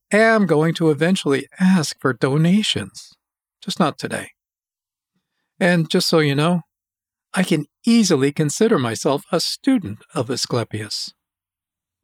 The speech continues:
Having studied medicine in the wonderful town of Bologna, the main bookstore for medical texts and notes, it was named after him, Esculapio.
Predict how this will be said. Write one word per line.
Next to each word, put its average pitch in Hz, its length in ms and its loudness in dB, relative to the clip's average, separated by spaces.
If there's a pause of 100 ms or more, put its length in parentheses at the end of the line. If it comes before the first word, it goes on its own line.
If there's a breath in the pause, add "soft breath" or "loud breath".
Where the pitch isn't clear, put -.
(220)
Having 175 200 0
studied 180 340 0
medicine 151 560 0
in 143 200 0
the 139 100 0
wonderful 139 640 0
town 156 380 0
of 110 200 -6
Bologna, 131 680 0 (1160)
the 160 60 0
main 190 260 4
bookstore 233 680 0 (340)
for 151 120 -4
medical 190 400 0
texts - 640 -4
and 131 220 -2
notes, 190 500 -4 (720)
it 220 100 -6
was 156 160 -4
named 202 360 2
after 110 260 -6
him, 101 300 -6 (960)
Esculapio. 175 1080 -6